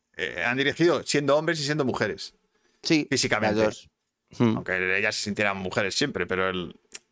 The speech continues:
Speaker 1: pero vamos, que da igual, que es que el género no, no va a determinar tu mirada, no va a determinar tu manera de dirigir.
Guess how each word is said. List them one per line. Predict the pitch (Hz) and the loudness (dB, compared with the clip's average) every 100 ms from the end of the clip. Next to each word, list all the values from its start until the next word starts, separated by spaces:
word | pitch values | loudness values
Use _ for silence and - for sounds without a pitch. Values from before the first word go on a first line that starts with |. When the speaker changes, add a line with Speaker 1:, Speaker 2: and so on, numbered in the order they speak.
| _ _ | _ _
Speaker 1:
pero | 107 98 | -4 0
vamos, | 101 139 - | 0 0 -4
que | - | -2
da | 127 | 0
igual, | 113 143 - | 0 -2 -2
que | |
es | 104 | -6
que | - | -4
el | 113 | -2
género | 123 139 | 0 2
no, | 131 135 | 2 2
no | 127 | 2
va | 131 | 2
a | |
determinar | 127 127 120 120 117 | 2 0 0 0 0
tu | - 104 | 0 0
mirada, | 104 120 123 | 2 2 2
no | 104 | 2
va | 120 | 2
a | 120 | 2
determinar | 120 113 117 | 0 0 0
tu | 113 113 | 0 0
manera | 104 113 | 2 2
de | 101 | 0
dirigir. | 92 - - 113 | -4 -10 -6 -6